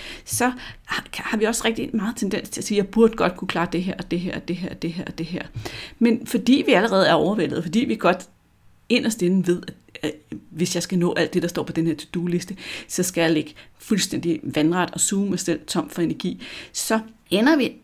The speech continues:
rigtig ofte med at lave alle de her overspringshandlinger, der gør, at vi når langt mindre for den to-do-liste,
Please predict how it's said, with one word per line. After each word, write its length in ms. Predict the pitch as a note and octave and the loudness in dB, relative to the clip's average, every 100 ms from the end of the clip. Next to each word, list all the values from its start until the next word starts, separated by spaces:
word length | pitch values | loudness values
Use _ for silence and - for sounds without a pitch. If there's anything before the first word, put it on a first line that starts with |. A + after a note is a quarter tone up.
| _ - | _ 0
rigtig 320 | G3 - - | 2 2 2
ofte 300 | F3+ F#3+ - | 2 2 0
med 240 | A3+ F#3 G3 - - | 2 2 2 -6 -2
at 100 | G#3 | 2
lave 280 | F3+ C4 E4+ | 4 6 4
alle 120 | F#3+ | 4
de 80 | F#3 | 2
her 100 | F#3 | 0
overspringshandlinger, 840 | E3 F3 F3+ E3+ E3+ E3 D#3 - | 2 0 0 -4 0 0 0 -2
der 100 | - | -6
gør, 180 | E3 G#3+ | 0 2
at 180 | A3+ F#3+ | 2 4
vi 80 | F#3+ | 4
når 360 | G3+ G#3 - - | 2 0 -8 -4
langt 460 | F#3 G3 - A3 | 2 2 2 -2
mindre 360 | G3+ G3 G#3+ G3+ | 0 0 -2 -6
for 100 | - | -4
den 180 | F3+ - | -4 -6
to-do-liste, 680 | F#3+ F#3+ F#3 F#3 F#3 - | -6 -2 2 0 -2 -8